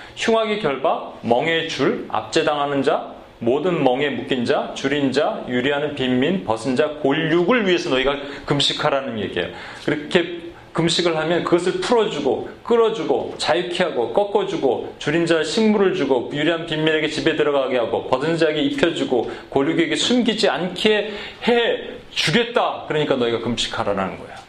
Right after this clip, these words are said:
이 금식이라는 게 단순히 금식만 하는 게 아니잖아요. 기도하는 거잖아요. 눈물로 기도하는 거잖아요. 저희 집에 누가, 누군가도 한 번쯤은 우리 집에 나 없을 때 들어와 보고 싶다는 분들이 많이 있어요.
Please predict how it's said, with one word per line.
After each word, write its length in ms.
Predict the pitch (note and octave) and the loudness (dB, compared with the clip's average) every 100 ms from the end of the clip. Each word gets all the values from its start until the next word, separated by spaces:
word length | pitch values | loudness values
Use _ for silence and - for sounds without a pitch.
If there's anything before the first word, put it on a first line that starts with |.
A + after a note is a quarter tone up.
| - - - - - - | -20 -20 -20 -20 -20 -12
이 60 | A#2+ | -6
금식이라는 540 | D3 D#3+ F3 E3+ C#3+ | -2 -2 2 0 2
게 80 | C3+ | 0
단순히 360 | - A#2+ C#3+ D#3 | 0 0 0 0
금식만 420 | C#3 C3+ D3+ C#3+ | 0 0 0 0
하는 140 | C3 | 0
게 60 | C3+ | 0
아니잖아요. 440 | A2 G#2 C3+ C3 | 0 0 2 2
기도하는 380 | G2 A2+ C#3 C3+ | -2 0 0 2
거잖아요. 320 | A#2+ A2 A2 | 0 0 0
눈물로 580 | A2 C#3+ E3 E3+ E3 D#3+ | 2 2 2 4 2 0
기도하는 400 | - C#3+ C#3+ C#3 | -2 0 2 2
거잖아요. 340 | A#2+ F#2+ G2+ - - - - - - - - - - - - - - - - - | 0 0 -4 -6 -16 -20 -20 -20 -20 -20 -20 -20 -20 -20 -20 -20 -16 -14 -14 -4
저희 220 | A#2+ A#2+ | 0 0
집에 220 | A#2+ B2+ | 0 0
누가, 320 | - C3 A#2+ - - - | 2 2 0 -8 -10 -2
누군가도 680 | A#2+ C#3 B2 G#2 C3+ F#3 - - - - | 0 2 0 0 -2 -4 -10 -16 -20 -6
한 200 | - A3 | 0 2
번쯤은 460 | B3+ - G3+ F#3+ | 2 0 0 2
우리 180 | D#3 C3 | 2 0
집에 460 | B2 A#2+ B2+ E3+ - | 2 2 2 0 -2
나 80 | A#2+ | 0
없을 300 | A#2 - A#2 | 0 -2 -2
때 100 | B2+ | -2
들어와 280 | - C3+ A#2+ | 0 2 2
보고 160 | A2 | 0
싶다는 500 | A#2 - - A#2+ A2 | -2 -4 -2 -2 0
분들이 240 | G#2+ G2 G2+ | -4 -2 0
많이 240 | G2 G#2 | -2 -2
있어요. 240 | G2+ - | -6 -6